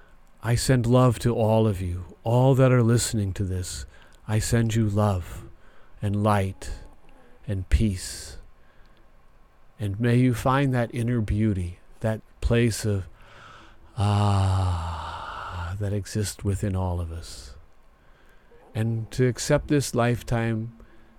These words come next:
as the beautiful gift that it is, without judgment, and to allow it, everything to be okay. Again, it's okay not to be okay. Thank you all for being you.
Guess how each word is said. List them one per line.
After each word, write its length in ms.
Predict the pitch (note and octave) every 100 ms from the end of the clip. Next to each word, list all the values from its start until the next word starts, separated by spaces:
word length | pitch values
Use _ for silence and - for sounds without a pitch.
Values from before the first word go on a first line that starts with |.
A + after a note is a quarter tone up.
| - - - -
as 260 | C#3 C#3+ C3
the 80 |
beautiful 440 | B2+ C#3+ D3 C#3 C#3
gift 320 | B2 A#2+ -
that 160 | A2+ G#2+
it 120 | F#2+
is, 640 | F2+ E2+ E2+ - - - - - - - -
without 340 | A2 G#2 A2 G#2+
judgment, 640 | - F2 - D#2+ E2+ - - - - - - - - - - - -
and 160 | F#2+ F#2+
to 140 | G#2
allow 560 | G2+ G2+ G#2+ G#2+ A2+ - _ - - -
it, 200 | G2+ -
everything 580 | A2 A2 A2+ - A2+ A2
to 140 | -
be 220 | F#2+ G2+
okay. 540 | G2+ G#2 - F2 D#2+ - - - - _ -
Again, 160 | - F#2
it's 160 | F2 -
okay 380 | G#2 - A2+ G#2+
not 260 | G2+ G2 -
to 80 |
be 200 | F#2+ F#2
okay. 460 | F#2 F#2 E2 E2 E2+ - - _ - - - - - - - - - -
Thank 320 | C#3+ C#3+ D#3
you 120 | C#3+
all 200 | C3+ C3
for 160 | B2 A#2+
being 340 | A#2 A#2 A2+
you. 320 | A2+ A2+ G#2+